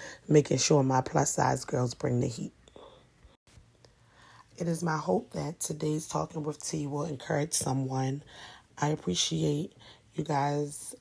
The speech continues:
letting me share my life and my experiences with you as well. I appreciate those butterflies who were there for me when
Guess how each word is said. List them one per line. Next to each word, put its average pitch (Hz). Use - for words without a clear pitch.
letting 151
me 147
share 135
my 131
life 135
and 139
my 135
experiences 143
with 160
you 147
as 147
well. 151
I 139
appreciate 156
those 147
butterflies -
who 175
were 160
there 151
for -
me 139
when 139